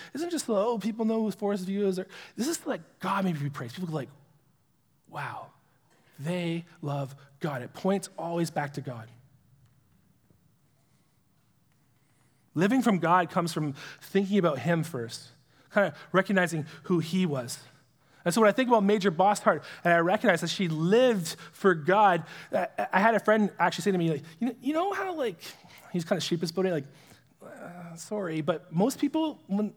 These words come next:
they don't like Christians." I was like, "Yeah, <laughs> I kinda know that." He's like, "In the Netherlands, no one would ever say that they didn't like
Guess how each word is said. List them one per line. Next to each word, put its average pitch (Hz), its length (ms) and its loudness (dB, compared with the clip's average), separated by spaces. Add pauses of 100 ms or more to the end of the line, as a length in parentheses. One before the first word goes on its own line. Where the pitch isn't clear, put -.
(140)
they 214 100 2
don't 269 180 0
like 185 160 0
Christians." 254 560 -2 (800)
I - 20 -18
was 127 120 -18
like, 110 100 -18 (720)
"Yeah, 170 320 2
<laughs> 262 40 -6
I 202 60 -6
kinda 170 240 0
know 160 220 2
that." 147 420 -2 (480)
He's 170 140 -12
like, 160 160 -8 (560)
"In 160 260 -2
the 147 100 -4
Netherlands, 233 640 -2 (380)
no 170 280 2
one 214 240 2
would 170 240 0
ever 175 280 0
say 160 280 -2
that 143 160 -4
they 135 100 -2
didn't 131 260 -4
like 120 200 -8